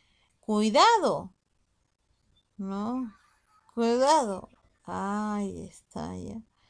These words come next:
Entonces, ahora sí, otra oración que me está expresando.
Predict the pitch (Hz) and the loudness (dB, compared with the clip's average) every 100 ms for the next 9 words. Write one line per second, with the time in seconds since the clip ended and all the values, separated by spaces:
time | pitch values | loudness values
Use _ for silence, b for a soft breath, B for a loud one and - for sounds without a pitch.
0 | _ _ _ _ - 202 196 - - - | _ _ _ _ -14 -12 -12 -16 -16 -8
1 | 214 226 240 240 226 - 220 - - 214 | -4 -2 -2 -4 -8 -10 -12 -10 -12 -10
2 | 220 208 196 185 202 190 185 165 175 - | -6 -4 -4 -4 -8 -8 -8 -10 -10 -12
3 | 208 202 202 202 202 196 196 202 208 247 | -12 -10 -12 -8 -8 -6 -6 -4 -4 -4